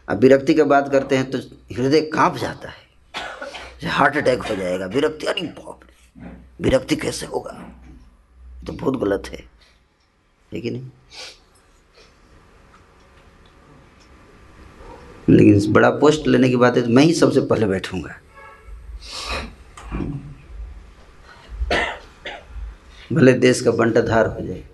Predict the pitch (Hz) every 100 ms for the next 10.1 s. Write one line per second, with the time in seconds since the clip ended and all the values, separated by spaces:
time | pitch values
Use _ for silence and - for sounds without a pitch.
0 | - _ _ _ _ - - _ _ _
1 | _ - 110 123 120 117 113 123 123 123
2 | 131 117 113 117 - 113 - 127 - -
3 | - - - - - - _ _ - _
4 | _ _ _ _ _ _ - - - 101
5 | - - - - - - - 143 113 101
6 | 101 95 90 92 92 - _ _ _ _
7 | _ _ _ - 98 123 131 156 - 165
8 | 107 90 - - - 104 135 135 101 92
9 | 90 87 - - 95 120 117 135 139 -
10 | -